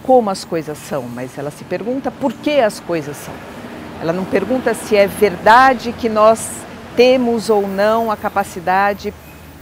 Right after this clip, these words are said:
é, inata de nos localizarmos. Ela se pergunta sobre o que é a verdade.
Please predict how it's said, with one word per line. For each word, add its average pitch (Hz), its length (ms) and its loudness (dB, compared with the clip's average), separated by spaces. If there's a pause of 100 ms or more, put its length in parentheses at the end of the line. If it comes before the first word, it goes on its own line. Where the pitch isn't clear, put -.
(280)
é, 165 420 0
inata 214 680 0 (240)
de 196 140 -2
nos 208 200 -4
localizarmos. 170 1000 -6 (240)
Ela 170 160 -2
se - 160 -16
pergunta 262 680 -4 (220)
sobre 220 260 -4
o 240 40 -4
que 240 280 -4
é 208 180 4
a 160 120 -6
verdade. 135 640 -10